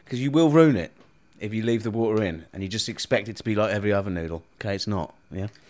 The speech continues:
"Please remove water from noodles."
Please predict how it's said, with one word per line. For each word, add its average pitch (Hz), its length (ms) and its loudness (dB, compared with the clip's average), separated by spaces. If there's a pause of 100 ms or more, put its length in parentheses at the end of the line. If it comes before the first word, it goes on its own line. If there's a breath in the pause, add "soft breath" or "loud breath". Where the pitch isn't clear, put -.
(600 loud breath)
"Please 233 480 6
remove 107 400 2
water 92 240 -4
from 104 160 -8
noodles." 104 480 -4